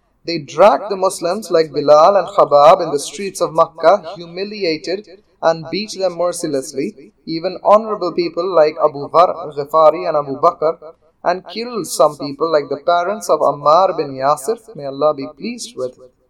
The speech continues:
all these suffering souls. Such a hostile situation made it so difficult for the Muslims to live in Makkah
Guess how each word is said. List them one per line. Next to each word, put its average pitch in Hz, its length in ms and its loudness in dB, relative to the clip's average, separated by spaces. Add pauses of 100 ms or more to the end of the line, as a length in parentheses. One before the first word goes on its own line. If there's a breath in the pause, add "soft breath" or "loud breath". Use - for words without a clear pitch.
all 202 260 4
these 160 260 -10
suffering 143 400 0
souls. - 640 -14 (360)
Such - 260 -8
a 208 80 4
hostile 226 400 0
situation 180 540 -8
made 160 140 -6
it 156 140 -8
so 175 140 -6
difficult 165 420 -8
for 139 100 -4
the 135 60 -10
Muslims 156 460 -14
to 143 60 -16
live 143 180 -6
in 139 100 -10
Makkah 147 560 -2